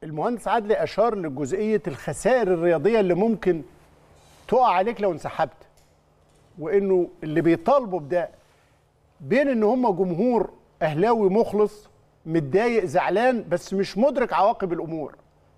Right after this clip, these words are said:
وما بين ناس مندسة مغرضة عايزة تدفعك لهذا الاتجاه لمصلحتهم هم. لكن بالإضافة للكلفة الرياضية اللي بتفقدك بطولات، لا، الكلفة الاقتصادية كبيرة، لأن البطولات دلوقتي ما عادتش زي زمان.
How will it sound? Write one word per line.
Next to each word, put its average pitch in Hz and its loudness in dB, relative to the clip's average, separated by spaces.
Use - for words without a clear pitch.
وما 202 2
بين 262 2
ناس - 2
مندسة 190 -2
مغرضة 196 2
عايزة 226 0
تدفعك 214 -6
لهذا 214 -6
الاتجاه 208 0
لمصلحتهم 220 -2
هم. 196 0
لكن 156 -6
بالإضافة 214 0
للكلفة 196 -2
الرياضية 180 0
اللي 165 -8
بتفقدك 214 -2
بطولات، 190 2
لا، 214 2
الكلفة 254 0
الاقتصادية 220 0
كبيرة، 214 0
لأن 165 0
البطولات 196 0
دلوقتي 214 -4
ما 175 -4
عادتش 196 -8
زي 196 2
زمان. 185 -2